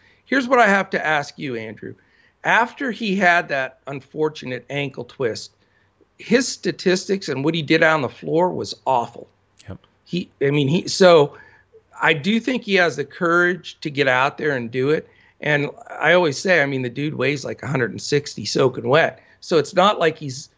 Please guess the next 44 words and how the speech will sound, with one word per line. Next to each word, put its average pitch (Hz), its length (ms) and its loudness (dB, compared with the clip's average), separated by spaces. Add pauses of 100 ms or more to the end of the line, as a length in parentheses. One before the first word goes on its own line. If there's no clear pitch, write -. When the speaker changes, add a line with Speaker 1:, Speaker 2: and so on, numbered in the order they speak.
(220)
Speaker 1:
a 131 100 -10
big, 147 220 0
huge 185 380 -2
guy 147 260 4
that 135 100 0
has 131 200 -2
to 135 100 -8
pound 139 360 -2
on 117 120 -2
his 113 120 -6
ankle. 147 360 0
So - 160 -10
I 190 100 2
think 262 160 -2
he 233 80 -4
gets 170 240 -4
out 160 220 2
there 147 120 -4
and 127 80 -8
tries. 165 540 0 (400)
But - 340 0
the - 60 -14
question - 580 -4
I 208 220 2
have, 120 460 -4 (580)
and 151 320 0
I'd 156 160 0
love 220 200 0
to 220 100 -10
get 180 180 -6
your 165 100 -4
opinion 185 320 -2
on 143 120 2
it 135 100 -4
before 151 300 0
I 147 40 4
break 143 280 0
this 131 160 -8
game 120 240 -6
down, 156 340 4 (1000)
do 220 220 4
you 262 280 4
downgrade 165 880 2
him 117 520 -10